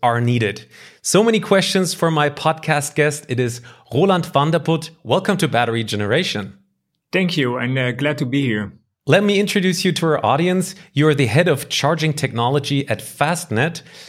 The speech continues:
Speaker 1: Fastned is an Amsterdam-based E V charging station builder.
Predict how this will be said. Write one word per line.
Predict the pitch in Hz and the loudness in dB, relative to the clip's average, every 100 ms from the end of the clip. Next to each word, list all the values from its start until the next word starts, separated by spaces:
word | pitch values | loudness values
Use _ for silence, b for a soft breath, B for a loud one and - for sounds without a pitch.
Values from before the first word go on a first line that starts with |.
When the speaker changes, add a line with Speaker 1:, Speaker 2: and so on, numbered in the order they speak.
| B | B
Speaker 1:
Fastned | _ - 151 165 170 - | _ 0 0 2 0 0
is | 147 | 0
an | 131 123 | 0 -2
Amsterdam-based | - 127 160 - 139 139 131 120 127 - - | -2 -2 -2 -2 0 0 2 0 0 -4 -4
E | 135 143 | -2 0
V | 131 | 0
charging | 113 - 135 160 135 127 | -2 -4 -2 0 0 -2
station | - - 160 190 - 95 | -4 -2 0 0 0 -2
builder. | 92 101 95 101 160 | -2 -2 0 -2 -2